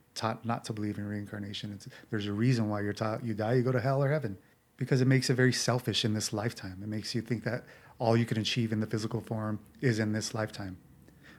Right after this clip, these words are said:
When you believe in reincarnation, you could start understanding that, well, my duty is to make this world better for those that have passed that are coming into life as I'm alive, and then preparing this planet for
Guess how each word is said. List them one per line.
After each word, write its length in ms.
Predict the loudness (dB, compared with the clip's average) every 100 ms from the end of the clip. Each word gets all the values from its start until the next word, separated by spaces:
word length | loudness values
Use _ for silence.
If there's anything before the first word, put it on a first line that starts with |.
| 0
When 120 | 2
you 80 | 4
believe 260 | 6 6
in 60 | 6
reincarnation, 680 | 4 4 2 0 0 0 -2
you 80 | -2
could 140 | -4
start 320 | -4 -4 -4 -6 -20 _ _ _ _
understanding 540 | 0 2 2 2 4 2
that, 240 | 0 -4
well, 280 | -4 -2 -4 -8 _ _ -2
my 100 | 0
duty 300 | 2 2 2
is 120 | 0
to 80 | 2
make 220 | 2 2
this 180 | 0 -4
world 300 | -2 -4 -4
better 340 | -2 0 0 -2
for 520 | -6 -8 -6 -8 -10 -16 _ _ _
those 280 | 0 2 4
that 100 | 2
have 140 | 0 0
passed 320 | 0 0 -2
that 100 | -4
are 80 | -4
coming 260 | -2 -2
into 200 | -2 -4
life 380 | -4 -4 -6 -10 -20 _ _ -12 0
as 220 | 2 2
I'm 120 | 0
alive, 320 | 0 0 0 -2
and 80 | -4
then 140 | -4
preparing 400 | -4 -4 -2 -4
this 100 | -6
planet 300 | -4 -2 -2
for 280 | -2 -4 -4